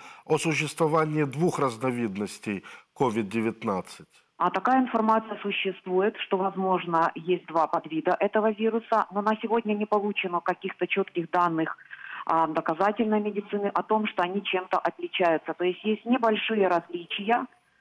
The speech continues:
Speaker 2: но никаких различий, а, в распространении и в клинических проявлениях нет,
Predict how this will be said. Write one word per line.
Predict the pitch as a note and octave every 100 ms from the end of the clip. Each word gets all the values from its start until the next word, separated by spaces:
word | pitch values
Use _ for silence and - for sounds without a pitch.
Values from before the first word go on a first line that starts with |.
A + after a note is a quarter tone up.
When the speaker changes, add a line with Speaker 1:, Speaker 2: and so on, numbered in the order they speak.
| _
Speaker 2:
но | G3+ G#3+ A3
никаких | A3 A3 G#3+ A#3+ A#3+
различий, | G3 F#3+ F#3 G3+ G3 F#3 F#3 F3+ - - -
а, | E3 E3+ E3+
в |
распространении | F#3 F3+ F#3+ F#3 - F3+ G3 A#3 A#3 G#3+ G#3 G3+ G3 _ _
и | F#3+
в | F#3
клинических | F#3 G#3 A#3 G3+ - F3+
проявлениях | - E3+ E3+ E3+ F3 E3+ D#3 -
нет, | D#3 C3+